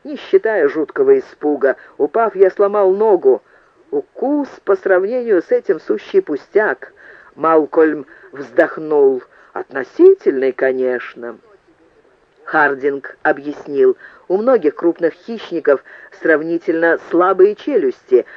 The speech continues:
Главная сила у них в шейных мышцах. Челюстями хищник только удерживает жертву,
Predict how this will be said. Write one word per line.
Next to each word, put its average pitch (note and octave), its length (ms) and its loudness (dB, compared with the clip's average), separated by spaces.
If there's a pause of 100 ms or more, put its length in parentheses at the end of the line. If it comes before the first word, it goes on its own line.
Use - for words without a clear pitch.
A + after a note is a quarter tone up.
(140)
Главная B3+ 560 0 (100)
сила C4+ 220 -6
у A3+ 140 0
них A3+ 240 -4
в - 80 -16
шейных A#3+ 580 0
мышцах. E3+ 640 0 (320)
Челюстями F#3+ 640 -4
хищник A3 500 -8 (240)
только E3+ 300 2
удерживает F#3 720 2
жертву, B2+ 600 -2